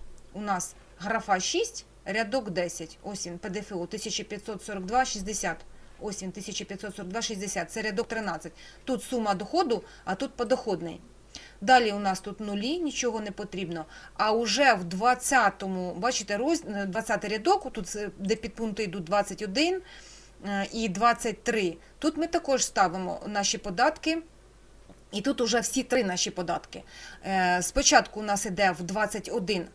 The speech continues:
наш подоходний, тисяча п'ятсот сорок два, бачите, шістдесят, який підлягає сплаті до бюджету. Далі у нас іде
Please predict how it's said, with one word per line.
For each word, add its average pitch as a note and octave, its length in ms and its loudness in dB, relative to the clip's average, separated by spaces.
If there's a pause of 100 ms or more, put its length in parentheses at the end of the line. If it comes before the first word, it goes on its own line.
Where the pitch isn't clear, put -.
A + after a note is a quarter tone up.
наш G#3 220 0
подоходний, G3 680 -2
тисяча D#4 340 0
п'ятсот D4 340 -4
сорок C4 160 -4
два, A#3 160 2
бачите, C#4 340 0
шістдесят, A3 500 -2
який G#3 260 -8 (220)
підлягає A3+ 400 4
сплаті G3+ 380 -2
до F#3+ 120 -4
бюджету. F3+ 600 -2 (340)
Далі G3 360 6
у A3 160 -6
нас G3+ 340 2
іде F#3 360 2